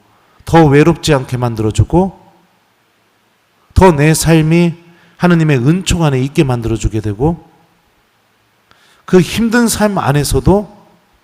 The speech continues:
희망을 갖게 만들어주고, 하느님께서 주시는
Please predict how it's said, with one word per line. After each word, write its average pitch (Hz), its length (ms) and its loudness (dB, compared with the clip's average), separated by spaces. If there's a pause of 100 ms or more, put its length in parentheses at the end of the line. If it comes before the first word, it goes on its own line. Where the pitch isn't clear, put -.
(340)
희망을 233 480 2
갖게 165 260 -2
만들어주고, 123 760 -4 (1300)
하느님께서 175 540 -2
주시는 147 440 -4